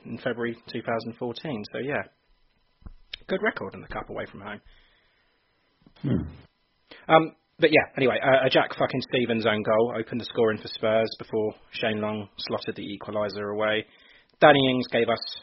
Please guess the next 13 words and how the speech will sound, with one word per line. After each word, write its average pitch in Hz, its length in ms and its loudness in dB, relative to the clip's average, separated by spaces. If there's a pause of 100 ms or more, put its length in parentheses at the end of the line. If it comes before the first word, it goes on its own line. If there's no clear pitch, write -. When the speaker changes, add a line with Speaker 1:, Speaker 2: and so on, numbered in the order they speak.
(280)
Speaker 1:
well, 113 100 -6
a - 20 -18
deserved 123 480 2
lead 104 260 -8
before, 104 320 -16
before - 280 -8
the 107 60 -8
heartbreak 110 380 -10
ensued, 117 380 -8
I 101 40 -10
guess. 113 200 -6 (560)
Lucas 117 320 -6
Moura 110 340 0